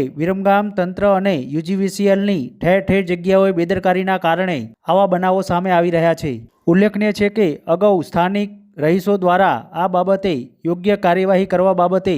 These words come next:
તંત્રને રજૂઆત કરવામાં આવી હતી, પરંતુ તંત્ર દ્વારા યોગ્ય કાર્યવાહી ન કરાતા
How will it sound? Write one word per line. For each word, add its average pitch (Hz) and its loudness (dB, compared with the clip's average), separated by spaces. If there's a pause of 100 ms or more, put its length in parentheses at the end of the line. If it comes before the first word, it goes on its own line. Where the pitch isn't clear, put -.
તંત્રને 180 -4
રજૂઆત 175 0
કરવામાં 175 2
આવી 165 0
હતી, 165 -4
પરંતુ 180 0 (480)
તંત્ર 180 0
દ્વારા 185 2
યોગ્ય 180 -4
કાર્યવાહી 180 0
ન 180 -2
કરાતા 180 0